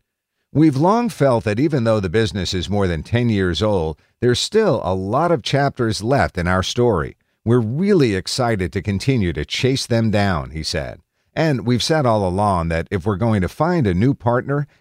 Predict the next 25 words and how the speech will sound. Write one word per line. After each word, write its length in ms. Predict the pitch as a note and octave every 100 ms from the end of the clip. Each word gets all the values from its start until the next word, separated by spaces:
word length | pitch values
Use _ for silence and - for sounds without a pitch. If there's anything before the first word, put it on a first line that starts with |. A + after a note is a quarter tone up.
| -
our 240 | G#2+ G#2+
first 440 | - - F#3+ F#3 -
criteria 800 | G2+ E2 - A#2 G2 D#2+ D#2 -
was 220 | F#2 F#2
that 240 | G2+ F#2
they 200 | D#2 E3+
needed 320 | F3+ A2+ G2+ F#2
to 100 | F2+
believe 460 | G2+ G#2 G2+ G2
in 140 | G2 F#2
the 100 | E2+
same 440 | - D3 F3+ F3
mission 420 | A#2+ F#2+ G#2 G2
and 220 | F#2+ G2+
vision 360 | D#2+ E2+ E2 F#2
that 140 | G2+
we 220 | A#2+ F3 A2+
had. 340 | E2+ C#2 A#1+ _ _ -
They 160 | A2+
needed 300 | G#2+ G2 F2 F2+
to 80 |
believe 400 | E2 G2 F#2+ F#2
the 80 | D#2
same 360 | - B2 G#2+ G#2+
market 440 | A#2+ F#3+ F3 G2